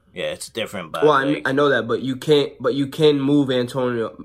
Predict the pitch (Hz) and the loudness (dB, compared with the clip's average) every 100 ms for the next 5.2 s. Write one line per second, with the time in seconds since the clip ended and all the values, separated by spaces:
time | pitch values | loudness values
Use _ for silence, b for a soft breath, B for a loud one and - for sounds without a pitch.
0 | - 120 - 143 139 120 117 104 117 95 | -8 -8 -2 -2 0 -2 -6 -6 -4 -2
1 | 117 - - 98 92 113 - 120 104 101 | -4 -4 -6 -6 -8 -12 -12 -10 -10 -10
2 | 101 104 101 104 87 123 120 117 107 104 | -12 -16 -14 -8 -4 -2 -2 -4 -6 -6
3 | 107 104 101 95 92 - 104 101 95 90 | -4 -4 -4 -6 -6 -8 -8 -6 -6 -8
4 | 85 90 90 87 82 - - 73 71 55 | -8 -8 -6 -8 -12 -16 -12 -10 -10 -10
5 | 57 60 | -14 -20